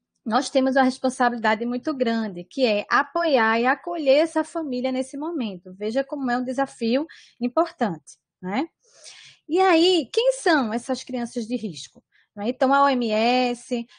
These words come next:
é, a Organização Mundial de Saúde, a Organização Pan-Americana de Saúde, colocam que as crianças de risco são aquelas nascidas prematuras ou de baixo peso ao nascer,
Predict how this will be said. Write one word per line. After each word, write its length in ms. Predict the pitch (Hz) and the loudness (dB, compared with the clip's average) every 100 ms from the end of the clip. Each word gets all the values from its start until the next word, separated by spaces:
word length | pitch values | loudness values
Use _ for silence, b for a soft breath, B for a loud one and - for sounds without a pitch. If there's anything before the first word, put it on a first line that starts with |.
| b | b
é, 220 | 214 208 | -6 -2
a 80 | 208 | -2
Organização 500 | 226 233 226 226 240 | -2 -4 -6 -6 -6
Mundial 300 | 233 233 220 | -6 -2 -2
de 100 | 220 | -2
Saúde, 520 | - 190 196 240 254 | -4 -6 -2 -2 0
a 60 | 233 | -2
Organização 460 | 233 226 226 233 226 | -2 -4 -6 -8 -6
Pan-Americana 640 | 233 220 214 214 220 208 | -6 -4 -4 -4 -8 -10
de 80 | 185 | -10
Saúde, 600 | 214 180 185 220 208 220 B B - | -6 -6 -4 -6 -6 -8 B B -2
colocam 760 | 302 302 269 294 320 320 226 202 | 2 4 4 6 4 2 -2 -2
que 220 | - 247 | 2 4
as 260 | 240 247 - | 4 2 -2
crianças 540 | 247 247 294 349 320 | -4 -2 -2 -2 -4
de 120 | 269 | -4
risco 340 | 208 202 185 233 | -6 -8 -10 -10
são 160 | - | -2
aquelas 400 | 269 294 269 262 | -2 2 2 2
nascidas 560 | 262 277 - 190 190 - | 0 -4 -6 -10 -10 -10
prematuras 1120 | - 311 381 415 349 - 220 190 180 185 - B B B - | 0 4 4 4 -4 -4 -10 -8 -8 -10 -12 B B B 0
ou 220 | 269 254 | 2 2
de 260 | 226 349 392 | 0 0 2
baixo 360 | 294 294 - | 0 -2 -6
peso 360 | 254 226 208 214 | -4 -4 -4 -6
ao 40 | |
nascer, 480 | 208 196 - 180 160 | -8 -12 -12 -14 -14